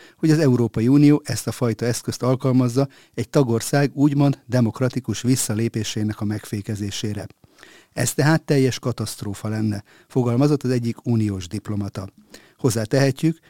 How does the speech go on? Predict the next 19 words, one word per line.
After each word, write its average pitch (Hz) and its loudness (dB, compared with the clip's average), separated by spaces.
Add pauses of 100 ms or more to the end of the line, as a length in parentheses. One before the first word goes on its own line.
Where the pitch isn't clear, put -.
(120)
hogy 139 -2
az 139 2
unió 156 6
brüsszeli 135 2
de-, 127 -4 (200)
bürokratái 113 0
számára 113 -2
lenne 113 -2
katasztrófa, 120 -4 (300)
mert 175 2
Magyarország 127 0
viszont 127 0
így 110 -4
kikerülne 123 0 (300)
egy 160 2
méltatlan 120 0
politikai 110 -2
zsarolás 110 -4
alól, 104 -6